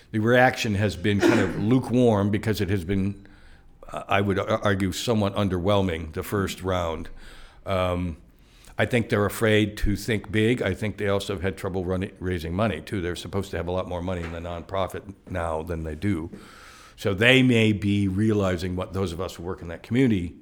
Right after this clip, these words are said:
is that it's a hard place to get support for, to do things, and even as, as, uh, uh, visible as the State Fair and, and Fair Park Fairgrounds.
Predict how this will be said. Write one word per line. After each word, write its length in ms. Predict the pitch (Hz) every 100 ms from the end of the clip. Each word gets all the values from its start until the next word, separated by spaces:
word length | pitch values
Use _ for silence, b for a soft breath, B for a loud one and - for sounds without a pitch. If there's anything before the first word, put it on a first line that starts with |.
| B -
is 220 | 92 85
that 180 | 90 90
it's 160 | -
a 80 | 85
hard 500 | - - 98 101 98
place 500 | - 98 90 - - B B -
to 80 |
get 200 | 87 92
support 500 | - 80 - 101 92 - _
for, 440 | - 90 85 85 - b b
to 100 | 98
do 200 | 82 98
things, 420 | 98 92 - - -
and 160 | 104
even 240 | 110 110 92
as, 180 | 82 - B B B B B B B
as, 240 | - 87 -
uh, 640 | 107 95 90 87 - 101 -
uh, 200 | - 120 98
visible 520 | 95 104 98 87 85
as 160 | 82
the 100 | -
State 300 | 76 90 87
Fair 300 | - 95 87
and, 140 | 80 82
and 260 | 90 82 78
Fair 200 | 90 85
Park 400 | - 92 - - _
Fairgrounds. 560 | - 101 92 - -